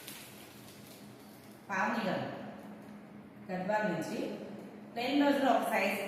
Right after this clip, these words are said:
five types hands and normal legs ప్రీమియం క్వాలిటీ వైట్ షీట్ లో ఆర్డర్ చేసుకున్నాను. అంజలి గారు కర్నూలు నుంచి ప్లెయిన్ బ్లౌజ్ లో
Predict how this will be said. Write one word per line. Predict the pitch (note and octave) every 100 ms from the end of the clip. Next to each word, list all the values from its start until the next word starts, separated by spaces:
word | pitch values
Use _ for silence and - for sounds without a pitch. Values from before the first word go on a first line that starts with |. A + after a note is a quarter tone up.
| -
five | F#3+ F#3+ G#3
types | A3 A3 F#3
hands | F#3 A3 - - - F#3+
and | G#3+
normal | G3 A3 A#3 G#3
legs | G#3 - - - -
ప్రీమియం | C4 C#4+ D#4+
క్వాలిటీ | D4+ B3+ A#3
వైట్ | G#3 B3
షీట్ | A3+
లో | A#3 F#3+
ఆర్డర్ | F3+ F#3
చేసుకున్నాను. | F3 - D#3 C#3+ C3 - - - - - - - - - - - - - - - - - - - - - - - - - - - - -
అంజలి | G3+ A3+ - -
గారు | - - - - - - - - -
కర్నూలు | G#3 G3+ A3+ A#3 F#3+
నుంచి | D#3+ - - - - - - - - -
ప్లెయిన్ | A3 A#3 C4
బ్లౌజ్ | C4+
లో | B3